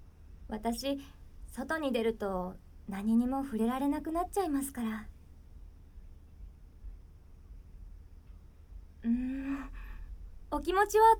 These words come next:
とっても嬉しいです。だけど、あなたが買ってきちゃダメなんです。私があなたのために何かしてあげたいんです。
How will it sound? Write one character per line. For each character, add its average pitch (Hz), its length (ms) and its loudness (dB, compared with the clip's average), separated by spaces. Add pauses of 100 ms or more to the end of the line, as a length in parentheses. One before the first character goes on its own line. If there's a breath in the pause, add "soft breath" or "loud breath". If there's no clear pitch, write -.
と 330 80 4
っ 330 60 4
て 359 160 4
も 381 140 6
嬉 359 200 6
し 415 100 8
い 427 40 10
で 381 100 10
す。 - 180 -4 (1400)
だ 240 80 -6
け 285 120 -4
ど、 247 160 0 (840 loud breath)
あ 226 100 4
な 285 140 4
た 415 140 6
が 277 160 2
買 214 160 -6
っ - 20 -10
て 254 160 -6
き - 80 -12
ち 277 100 -2
ゃ 240 60 0
ダ 190 120 -4
メ 214 120 0
な 294 120 0
ん 262 60 2
で 233 80 4
す。 - 140 -6 (1600)
私 269 340 -4
が 302 180 0 (1000 loud breath)
あ 214 40 4
な 269 120 4
た 349 140 2
の 262 140 2
た 214 100 -2
め 233 160 4
に 226 460 -2
何 262 280 2
か 220 140 0
し 220 100 -6
て 277 80 0
あ 277 80 4
げ 294 120 2
た 330 160 4
い 339 80 4
ん - 20 2
で 277 100 2
す。 277 160 -4